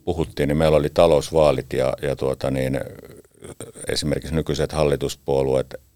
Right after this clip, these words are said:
tota, kyllä sitoutu vahvasti tähän niinku julkisen talouden, tota, niin tasapainottamiseen ja,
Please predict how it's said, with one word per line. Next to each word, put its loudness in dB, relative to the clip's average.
tota, -4
kyllä 0
sitoutu 2
vahvasti 2
tähän -2
niinku -2
julkisen 0
talouden, 0
tota, -4
niin -4
tasapainottamiseen 0
ja, -2